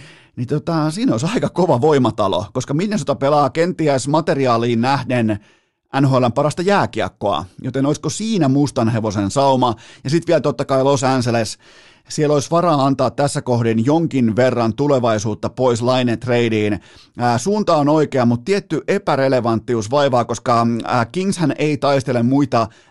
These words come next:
N H L-organisaatioita vastaan. Se taistelee nimenomaan Lakersia vastaan,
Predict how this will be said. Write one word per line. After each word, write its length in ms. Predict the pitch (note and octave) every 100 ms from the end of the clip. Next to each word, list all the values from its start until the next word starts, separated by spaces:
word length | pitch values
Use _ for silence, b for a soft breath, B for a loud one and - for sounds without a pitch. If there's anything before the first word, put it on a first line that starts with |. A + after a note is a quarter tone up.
| - E3
N 100 | E3+
H 40 |
L-organisaatioita 960 | C#3+ A#2+ A#2+ A#2 A2+ A2 G2+ A2 G#2 G#2
vastaan. 340 | A2+ A#2 G#2+
Se 100 | C#3
taistelee 420 | D3+ D3 D3 C3
nimenomaan 480 | B2+ D3 C#3 B2 A#2
Lakersia 560 | C3 C#3 C#3 A#2+ B2 A2+
vastaan, 440 | A#2 - A#2+ A2+